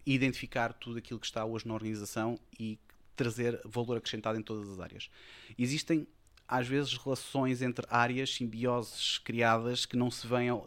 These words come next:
quase que a olho nu, mas quando nos aproximamos, é quase aquela situação quando alguma coisa corre mal, ninguém sabe onde é que começou. Hum, e este projeto que nós temos, queremos claramente ir aí. Fazer esta espécie de zoom, ah, e documentar aquilo que está e, e criar regula-, regulamentação e processos e procedimentos para toda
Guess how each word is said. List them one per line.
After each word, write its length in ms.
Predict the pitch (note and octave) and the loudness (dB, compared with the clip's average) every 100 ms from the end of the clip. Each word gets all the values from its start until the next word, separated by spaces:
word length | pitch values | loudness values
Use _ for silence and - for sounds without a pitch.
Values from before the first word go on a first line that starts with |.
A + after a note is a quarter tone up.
| - | -8
quase 200 | - B2 | 0 0
que 80 | - | 0
a 40 | B2 | -2
olho 160 | B2 | 0
nu, 220 | A#2 A#2+ B2 | 2 2 0
mas 120 | A#2+ | -2
quando 160 | B2+ | 0
nos 100 | A#2+ | 0
aproximamos, 680 | A#2+ B2 A#2+ A#2+ A2+ B2 - - - - - - | 0 -2 -2 0 0 0 -4 -12 -18 -18 -18 -6
é 80 | A#2+ | -2
quase 240 | C3 C3 | 4 4
aquela 200 | C3 C3+ | 4 0
situação 360 | C3+ C3+ C3 C3+ | 0 -4 -2 -2
quando 180 | C3+ C3+ | -2 0
alguma 140 | B2+ | 0
coisa 220 | B2 B2+ | 0 -2
corre 260 | B2 B2 B2 | 2 0 4
mal, 140 | B2+ | 4
ninguém 180 | C3 C3 | 4 0
sabe 200 | - A2+ - | -2 -6 -6
onde 200 | C3 B2 | -2 -2
é 20 | A#2 | -2
que 60 | |
começou. 360 | B2 A2+ F#2+ - - - | -6 -8 -10 -12 -18 -14
Hum, 640 | A2+ A2+ A#2 A2+ A2+ A2+ - | -6 -4 -2 -2 -4 -4 -6
e 180 | - C3+ | 0 4
este 180 | D3 - | 4 2
projeto 480 | - C3+ B2+ C#3+ D3 | -6 -2 4 4 2
que 180 | - D3 | -6 -4
nós 160 | C3+ | -4
temos, 480 | - C#3+ D3+ - - - - | 0 0 0 -4 -10 -12 0
queremos 300 | C#3 D3 - | 2 2 2
claramente 400 | C#3+ C#3 C#3+ D3 | 0 0 0 0
ir 60 | |
aí. 200 | C#3+ G2+ - - - - - - - - | -2 -4 -8 -20 -20 -20 -20 -18 -16 -12
Fazer 220 | - A2 | -4 0
esta 140 | A#2 - | 0 -2
espécie 320 | - A#2+ B2 | -2 -2 -2
de 120 | A2 | -4
zoom, 280 | A2 B2+ C3+ - - - - | 2 2 2 -6 -20 -14 -4
ah, 140 | A#2+ | -2
e 80 | - | -2
documentar 480 | B2 - A#2+ A2+ A2+ | -4 -2 -4 -2 -2
aquilo 260 | A2 A2+ G#2+ | -2 -6 -4
que 60 | |
está 360 | - G2+ G2 A2 | -4 -2 -2 -4
e, 220 | G#2+ - | -8 -10
e 40 | A2 | -10
criar 280 | - G2+ G2+ | -4 -4 -4
regula-, 280 | G#2 G#2 - | -6 -8 -8
regulamentação 720 | F#2+ A2 G2+ F#2+ G2 G#2+ G#2+ | -10 -6 -4 -6 -6 -4 -4
e 120 | F#2 | -6
processos 400 | - - G#2 G2+ | -8 -2 0 0
e 40 | - | -4
procedimentos 440 | - - G2+ - | -6 -4 -2 -4
para 100 | - | -10
toda 240 | - G2+ | -6 -6